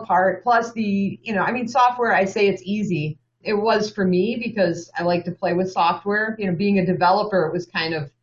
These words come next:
a little more intuitive. But generally speaking, it expanded and it got so broad.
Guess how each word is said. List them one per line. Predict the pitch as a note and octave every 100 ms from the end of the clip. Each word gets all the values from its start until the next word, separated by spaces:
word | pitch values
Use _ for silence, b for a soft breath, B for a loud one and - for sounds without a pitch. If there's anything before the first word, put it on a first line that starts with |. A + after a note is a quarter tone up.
| _ _
a | G3
little | G#3+
more | G#3 F#3
intuitive. | E3 - A3+ G3+ D#3 -
But | E3+ C3+ b b b -
generally | C4+ E4+ C4
speaking, | G#3 - E4 C#4
it | F#3
expanded | G#3 G3+ - G#3 A3 B3+ B3
and | G3+
it | F#3
got | G3+ G3
so | - G3
broad. | D3 F3 D#3+ G#3+ D4